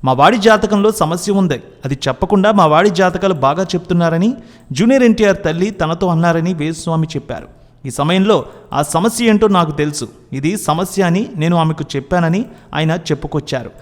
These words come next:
అయితే ఆ సమస్య ఏమిటనేది మాత్రం వేణుస్వామి ఇంటర్వ్యూలో బయటపెట్టలేదు. జూనియర్ ఎన్టీఆర్ది మకా నక్షత్రమని, ఆయనకు మంచి యోగం ఉందని, ఆయన పుట్టుక కూడా మంచి యోగంలో పుట్టారని వేణుస్వామి చెప్పారు. "ఎన్టీఆర్ రెండు వేల ముప్పై వరకు రాజకీయాల్లోకి రాకూడదని ఎన్టీఆర్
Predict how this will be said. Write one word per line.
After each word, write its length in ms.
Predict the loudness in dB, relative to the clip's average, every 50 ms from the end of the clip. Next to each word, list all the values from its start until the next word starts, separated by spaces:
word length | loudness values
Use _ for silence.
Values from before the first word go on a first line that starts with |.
| -20 -14 -8 -4
అయితే 180 | -2 2 2
ఆ 40 | 2
సమస్య 400 | 2 4 2 2 2 2 0 0
ఏమిటనేది 540 | 0 2 2 2 4 4 4 4 4 4 2
మాత్రం 320 | 2 2 0 0 0 0
వేణుస్వామి 560 | 0 0 0 0 -2 -2 -2 -4 -2 -2 0
ఇంటర్వ్యూలో 420 | -2 -2 -2 -2 -2 -2 -2 -2 -2
బయటపెట్టలేదు. 680 | -2 -4 -4 -4 -6 -8 -8 -8 -10 -14 -14 -16 -18 -20 -20 _ _ _ _ -12 -8
జూనియర్ 340 | -2 0 2 4 4 4 2
ఎన్టీఆర్ది 520 | 2 2 2 2 2 2 0 -2 -4 -4
మకా 280 | -6 -6 -2 0 2 2
నక్షత్రమని, 640 | 2 0 -2 -4 -4 -2 -2 -2 0 0 -2 -2 -4 -8 -16 -20 -18 -8 -4
ఆయనకు 420 | -2 0 0 0 0 2 0 0 0 -2 -4 -2
మంచి 260 | -2 0 0 0 0
యోగం 360 | 2 2 2 2 2 2 2
ఉందని, 380 | 2 4 2 2 0 -2 -4 -6 -10 -18 -20 -10 -4 -2
ఆయన 140 | 0 0
పుట్టుక 360 | 0 0 -2 -4 -2 -2 -2 0
కూడా 240 | 2 2 4 4
మంచి 300 | 4 4 2 0 0 0
యోగంలో 360 | 0 0 2 2 2 2 2 0
పుట్టారని 480 | -2 -4 -2 -2 0 0 0 0 -2
వేణుస్వామి 580 | -2 -2 -2 -2 -4 -4 -4 -4 -4 -2 -2 -2 -4
చెప్పారు. 340 | -6 -8 -8 -10 -12 -12 -14 -20 -20 -20 -12 -8
"ఎన్టీఆర్ 400 | -6 -4 -2 2 2 4 4 2
రెండు 160 | 2 0 0
వేల 140 | 2 2 2
ముప్పై 320 | 2 2 0 0 0 0
వరకు 260 | 2 2 0 0 0 2
రాజకీయాల్లోకి 680 | 2 2 2 2 0 -2 -2 -2 0 0 0 0 0 0
రాకూడదని 600 | 0 0 -2 -2 -4 -2 -2 -2 -2 -2 -4 -6 -12 -20 -20 -10 -6 -4
ఎన్టీఆర్ 360 | -2 0 2 4 4 4